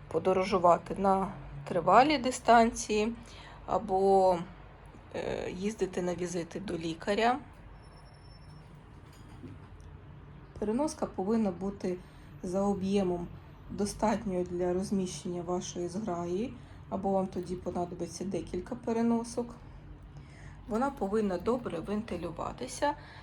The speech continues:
проте ще рекомендовано її все ж таки ставити в якусь торбинку, аби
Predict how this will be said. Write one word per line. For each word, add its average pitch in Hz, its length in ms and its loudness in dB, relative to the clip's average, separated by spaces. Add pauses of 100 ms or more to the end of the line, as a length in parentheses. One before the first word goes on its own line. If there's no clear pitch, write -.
(140)
проте 202 240 0
ще 240 200 2
рекомендовано 214 680 2
її 196 220 -2
все 196 220 -4
ж - 120 -8
таки - 220 -8
ставити 180 540 -2
в 175 40 -8
якусь 170 320 -8
торбинку, 247 760 0
аби 214 680 2